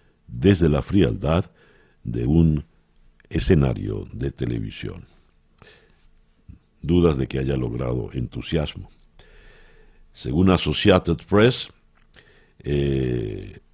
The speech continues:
el Grupo Mundial de Vigilancia Química ha confirmado los hallazgos de Alemania y otros países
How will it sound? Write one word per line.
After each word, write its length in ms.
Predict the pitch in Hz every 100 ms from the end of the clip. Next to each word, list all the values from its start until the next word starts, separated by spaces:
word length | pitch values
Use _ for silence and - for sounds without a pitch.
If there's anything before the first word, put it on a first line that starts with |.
| _ _ _ -
el 200 | 69 69
Grupo 400 | 98 95 87 85
Mundial 380 | 76 76 85
de 80 | 82
Vigilancia 600 | 71 - 73 82 - 76
Química 680 | - 92 92 95 - 85 80
ha 120 | 78
confirmado 680 | 73 80 82 71 78 78 80
los 180 | 71 -
hallazgos 500 | 65 78 71 67 62
de 100 | 62
Alemania 480 | 65 65 82 82 67
y 80 |
otros 300 | 67 - 67
países 540 | - 67 73 80 85